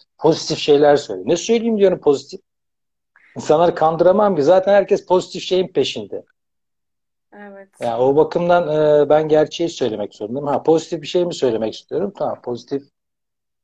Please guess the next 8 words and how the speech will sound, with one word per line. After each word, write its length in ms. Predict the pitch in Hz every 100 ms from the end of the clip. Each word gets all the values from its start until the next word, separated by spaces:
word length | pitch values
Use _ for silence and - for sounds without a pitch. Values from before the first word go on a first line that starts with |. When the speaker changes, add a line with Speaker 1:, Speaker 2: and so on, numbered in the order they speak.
| -
Speaker 1:
ş-, 280 | - -
var, 180 | 131 165
hala 360 | 143 156 160 147
şansımız 600 | - 113 101 - 98 92
var. 100 | - _ _ _ _ _ _ _ _ _
Ama 160 | 135 151
hareket 280 | 143 151 143
edersek. 640 | 147 143 123 - - _